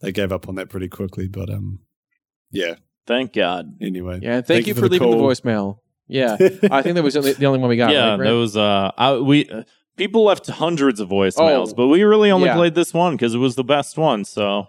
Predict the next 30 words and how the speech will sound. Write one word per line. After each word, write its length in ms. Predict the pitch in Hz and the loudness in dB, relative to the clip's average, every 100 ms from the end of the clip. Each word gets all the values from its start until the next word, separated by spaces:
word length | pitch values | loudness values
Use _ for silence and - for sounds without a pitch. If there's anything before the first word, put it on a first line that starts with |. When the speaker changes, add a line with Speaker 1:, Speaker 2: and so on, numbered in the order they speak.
| - | 0
Speaker 1:
Yeah, 120 | 156 | 4
Speaker 3:
We 60 | 147 | 4
picked 80 | |
the 60 | 135 | 2
Speaker 1:
I 40 | 113 | -2
could 100 | 151 | -2
Speaker 3:
scariest 480 | - 170 156 180 | 2 2 4 2
Speaker 1:
see 100 | - 196 | 4 4
Speaker 3:
one 80 | 175 | 4
Speaker 1:
what, 120 | - | 2
Speaker 3:
this 120 | 185 214 | 0 0
Speaker 1:
he, 20 | |
Speaker 3:
week. 80 | 208 - - - | -4 -8 -8 0
Speaker 1:
he 100 | 175 | 0
spoke 380 | - 208 226 214 | 2 4 4 4
enough 220 | 185 170 | 4 2
for 80 | 151 | -2
three 320 | - 143 127 | -2 2 4
of 60 | 104 | 4
them, 260 | 98 95 _ | 0 -4 _
so. 500 | - 120 110 104 101 - _ | -6 0 2 2 0 -4 _
Speaker 3:
<laughs> 200 | _ _ | _ _
Yeah. 100 | 175 | -2
Speaker 2:
Yeah. 340 | 165 165 170 165 - _ _ - 165 - | 2 2 0 -6 -18 _ _ -20 -14 -4
Speaker 3:
Again, 240 | 131 143 | 2 4
I 120 | 139 | 4
think 240 | 135 151 143 | 2 -2 0
the, 180 | 139 131 | 0 4
uh, 200 | 123 120 | 4 2
voicemail 760 | 120 127 - 127 120 117 117 | 0 -2 0 0 2 2 -2